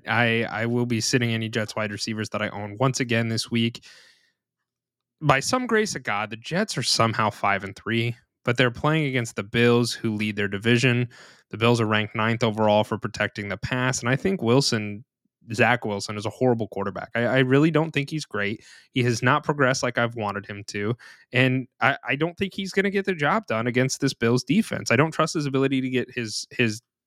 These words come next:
wide receivers, who are very talented, the ball. So I would be exploring some other options this week for any Jets wide receivers, which is very unfortunate. You're muted there, Scotty.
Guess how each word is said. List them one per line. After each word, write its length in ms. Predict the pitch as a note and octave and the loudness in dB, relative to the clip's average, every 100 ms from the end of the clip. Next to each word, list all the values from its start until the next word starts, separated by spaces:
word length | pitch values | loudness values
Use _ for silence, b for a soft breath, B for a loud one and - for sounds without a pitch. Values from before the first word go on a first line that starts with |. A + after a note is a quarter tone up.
| _ | _
wide 220 | A#2 C3+ | 2 2
receivers, 460 | A#2+ - D#3+ B2 A2+ | 2 0 0 0 0
who 140 | C#3+ | 4
are 120 | D#3+ A#3 | 6 6
very 240 | G#3 F3 | 2 0
talented, 460 | - F3 E3 C3 A2+ | -2 -4 -4 -8 -10
the 60 | |
ball. 420 | A2+ C#3 C#3+ D3 b b b b _ | 0 4 4 4 b b b b _
So 100 | F3 | 2
I 80 | |
would 100 | A3+ | 2
be 80 | G#3+ | 0
exploring 420 | G3 - C3+ B2+ | -6 -6 -8 -8
some 180 | A#2 B2+ | -10 -6
other 160 | A2+ G#2+ | -2 0
options 460 | G2+ G#2 - A2+ | 2 0 -2 -6
this 200 | G#2+ G#2 | -6 -8
week 240 | - G#2+ G#2+ | -6 -6 -6
for 280 | - G#2 G#2 | -8 -4 -4
any 200 | G#2+ G#2+ | -6 -8
Jets 300 | G#2 G#2 - | -6 -6 -6
wide 140 | G#2 | -8
receivers, 420 | G#2 - G#2 G#2+ | -8 -10 -10 -10
which 160 | G#2+ - | -12 -14
is 120 | G#2 | -8
very 240 | A2 G#2+ | -4 -4
unfortunate. 560 | G2+ A2 - - - - _ _ _ _ _ _ _ _ _ _ _ _ _ _ _ _ _ _ _ _ _ _ _ _ _ _ _ _ _ _ _ _ _ _ _ _ _ _ _ _ _ _ _ _ | -6 -10 -12 -12 -14 -20 _ _ _ _ _ _ _ _ _ _ _ _ _ _ _ _ _ _ _ _ _ _ _ _ _ _ _ _ _ _ _ _ _ _ _ _ _ _ _ _ _ _ _ _
You're 180 | C3+ A#2+ | 2 2
muted 320 | A#2+ A2+ G2+ | 4 2 0
there, 140 | F#2+ G2 | -6 -8
Scotty. 460 | - G2 G2 G2 | -6 -4 -4 -6